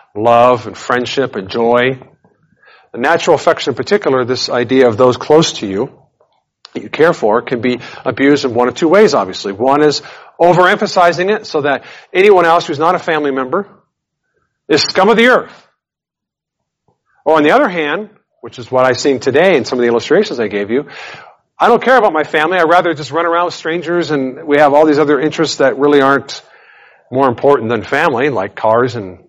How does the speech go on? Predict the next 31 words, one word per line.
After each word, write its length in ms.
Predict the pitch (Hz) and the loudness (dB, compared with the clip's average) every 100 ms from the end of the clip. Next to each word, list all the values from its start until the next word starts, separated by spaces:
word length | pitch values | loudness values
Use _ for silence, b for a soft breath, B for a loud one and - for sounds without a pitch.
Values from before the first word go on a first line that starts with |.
| - | -10
entertainment, 540 | 113 110 120 120 131 | -10 -6 -6 -6 -6
whatever 320 | 120 135 139 | -4 -4 -2
else. 320 | 202 214 - - | -4 -8 -16 -12
We 100 | 110 | -8
have 140 | 113 | -8
a 40 | |
new 220 | 107 123 143 | -6 -4 -4
family, 400 | - 139 139 107 | -2 -2 -2 -4
we 140 | 92 | -6
say. 340 | - 85 65 - - - | -10 -12 -14 -20 -20 -14
My 80 | 104 | -8
new 180 | 117 139 | -4 -4
family, 500 | - 139 131 87 85 | -2 -2 -2 -6 -8
my 160 | 98 | -8
new 480 | 107 117 120 120 117 | -4 -2 -2 -2 -4
L 140 | 101 110 | -6 -6
G 80 | |
B 120 | 113 113 | -8 -8
Q 200 | - 143 | -8 -6
T 180 | 143 | -4
family, 380 | 120 120 104 98 | -4 -4 -6 -8
or 80 | 90 | -8
whatever. 260 | 107 101 95 | -6 -6 -4
They 100 | 123 | -4
use 140 | 135 | -2
that 240 | 135 113 B B B | -2 -4 B B B
metaphor 380 | 131 127 - 127 | -4 -2 0 2
all 200 | 123 127 | 4 4
over 160 | 127 127 | 2 0
the 80 | |
place. 600 | 101 92 80 - - - | -4 -6 -8 -10 -14 -16